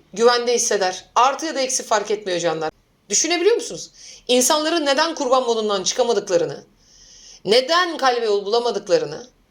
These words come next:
aslında tüm ne yapıyorsak kendimize yaptığımızı, Allah'ın asla kullarına zulmetmediğini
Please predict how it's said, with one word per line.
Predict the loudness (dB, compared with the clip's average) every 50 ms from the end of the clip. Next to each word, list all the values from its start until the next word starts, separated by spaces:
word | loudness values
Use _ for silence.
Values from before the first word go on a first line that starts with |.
| _ _ _ _ _ _
aslında | 0 0 0 2 0 -4 -4 -4 -2 0 0 0 0 -2 -10 -20 -20 -20 -20 _ _ -4
tüm | 2 4 4 4 2 -2 -8 -12 -14 -18 _ _ _ _ _ -4
ne | 0 0
yapıyorsak | 2 2 0 -2 -4 -4 -2 -2 0 -2 -2 -2 -6 -16 _ _ _ _ _ _ -20 -20 -20 _ _ -4
kendimize | 0 0 0 0 0 -2 -2 0 0 2
yaptığımızı, | 2 2 0 -2 -4 -4 -4 -4 -4 -6 -8 -10 -12 -14 -18 _ _ _ _ _ -20 -10 -2 0
Allah'ın | 0 2 2 0 0 -2 -2 -2
asla | -2 -4 -4 -2 -2 -2 -2 -2 -2
kullarına | -6 -2 2 2 2 2 2 0 -2 -2
zulmetmediğini | -2 -2 -2 -2 0 2 2 0 0 0 -2 -2 -2 -2 -4 -6 -8 -10